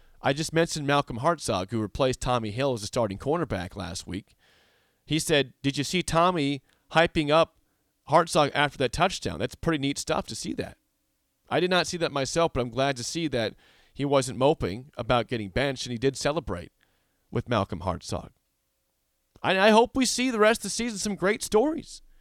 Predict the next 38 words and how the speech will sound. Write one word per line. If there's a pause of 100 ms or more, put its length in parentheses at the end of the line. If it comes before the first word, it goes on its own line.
(400)
of
guys
that
maybe (280)
we
haven't
seen (200)
the
last
couple
of
years
that
are
on
the
roster, (1300)
that (580)
are
good
players
that
maybe
were
just
in
the
doghouse
or
just
weren't (1080)
seen
as,
uh,
as,
as
good
enough